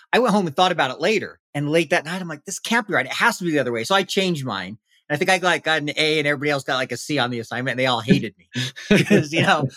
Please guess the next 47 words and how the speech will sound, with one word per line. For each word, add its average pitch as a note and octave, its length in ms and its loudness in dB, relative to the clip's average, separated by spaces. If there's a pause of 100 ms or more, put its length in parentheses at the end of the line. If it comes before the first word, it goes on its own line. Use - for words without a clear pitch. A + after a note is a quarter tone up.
(140)
'cause A3 100 0
I G#3+ 60 4
finally B3 320 2
just G3 180 -6
come G3+ 140 2
to G3 80 -2
the F3+ 40 -4
conclusion, G3 440 -6
this F#3 120 -2
can't, - 280 -12
the D#3+ 80 -10
sense, G#3+ 320 -4
I'm F3 80 -14
like, F#3 160 -14
"This A3 140 -12
just - 200 -10
can't, A#3 360 -8 (100)
there's F#3+ 140 -8
no A#3 100 -2
logical F#3+ 540 0
way E3+ 180 0
this D3 180 -8
could D3+ 160 -10
work." F3+ 260 -2 (560)
And D#3 120 2
I D3+ 140 0 (260)
completely F3 340 2
flipped F#3 260 0
my E3 120 4
answer. E3 540 0
And A#2+ 180 -6 (400)
I E3+ 60 4
remember E3+ 380 2
a D3 80 -4
few D3+ 200 0
of C3 140 0
them C3+ 120 -6
were C3+ 120 -2
not C#3 280 0
too C#3+ 120 -4
happy A#2+ 380 -4
with A2+ 240 -8
me C#3 140 -4
<laughs> - 40 0
on B2 180 -2
that C3 280 -4
one. D3 380 -4